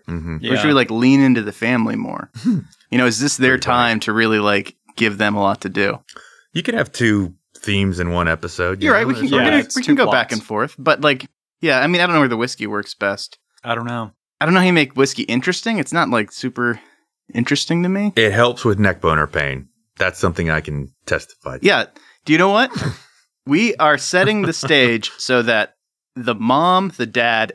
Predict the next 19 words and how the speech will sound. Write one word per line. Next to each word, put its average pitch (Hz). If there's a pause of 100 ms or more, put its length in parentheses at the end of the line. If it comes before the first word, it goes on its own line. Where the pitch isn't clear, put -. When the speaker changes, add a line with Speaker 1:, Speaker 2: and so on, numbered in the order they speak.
Speaker 2:
and 123
the 165
older 190
brother 123 (300)
are -
out 143
there 113 (300)
dealing 127
with 156
potato 156
salad 139
problems 110
with 113
a 165
broomstick 127
and 143
dad's 127
whiskey. - (560)
And 131